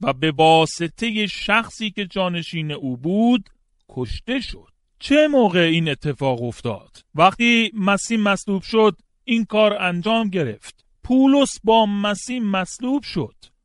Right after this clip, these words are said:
اما او زندگی می‌کند. چگونه زندگی می‌کند؟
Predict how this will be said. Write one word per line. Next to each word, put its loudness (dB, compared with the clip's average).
اما 2
او 0
زندگی -2
می‌کند. -6
چگونه 2
زندگی -4
می‌کند؟ -8